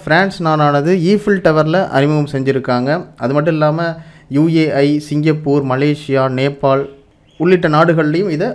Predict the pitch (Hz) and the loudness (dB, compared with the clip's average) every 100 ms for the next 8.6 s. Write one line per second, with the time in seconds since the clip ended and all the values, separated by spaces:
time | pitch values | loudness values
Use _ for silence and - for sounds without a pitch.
0 | - 135 143 156 151 123 120 117 110 - | 2 2 2 0 -2 -2 -2 -4 -10 -12
1 | - 113 120 190 - - - _ _ - | -12 -6 -4 -4 -8 -20 -20 _ _ 2
2 | 156 160 202 202 208 175 196 208 202 190 | 2 4 6 6 6 2 0 4 6 6
3 | 185 220 214 147 175 202 202 185 196 - | 4 -2 -2 0 0 0 0 0 0 0
4 | 165 160 160 208 185 - 127 147 190 190 | 0 0 0 0 -4 -4 2 4 4 2
5 | 190 165 151 151 147 180 202 143 160 175 | 0 0 0 0 2 0 0 2 2 0
6 | 165 151 147 147 143 147 143 139 131 127 | 0 0 2 0 0 0 -2 -4 -4 0
7 | 123 123 135 190 - 120 117 113 - _ | 0 0 0 -2 -2 -4 -4 -6 -18 _
8 | _ _ _ 117 123 | _ _ _ -6 -4